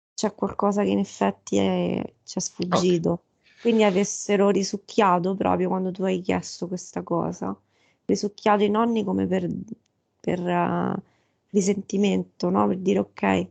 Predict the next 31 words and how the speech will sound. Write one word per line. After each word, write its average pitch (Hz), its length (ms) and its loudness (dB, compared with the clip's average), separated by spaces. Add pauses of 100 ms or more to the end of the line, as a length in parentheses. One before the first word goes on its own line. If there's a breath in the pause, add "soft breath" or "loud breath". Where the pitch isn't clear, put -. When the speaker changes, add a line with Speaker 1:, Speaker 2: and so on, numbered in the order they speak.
(540)
Speaker 1:
E 226 180 -6
quindi 285 260 4
ho 226 60 4
visto 202 360 0
loro 233 360 4
due, 233 380 2
questa 208 320 -2
forma 196 400 0
che 180 80 0
erano 180 200 0
i 180 60 -2
nonni, 185 600 2 (400)
che 208 140 -6
faceva 202 460 0
così, 196 400 -2
proprio 196 200 -2
risucchiata 226 760 2
Speaker 2:
Mm. 190 40 2
Speaker 1:
e 190 120 2
andata 185 440 0
lì. 175 380 0
Speaker 2:
Vedi, 131 260 -12 (1120)
io 107 120 2
ho 95 100 -8
ragione, 92 580 -2 (260)
ho 101 80 -8
ragione, 85 340 -10
non 110 120 -6
ci - 140 -10
sono 87 260 -8
regole, 76 380 -12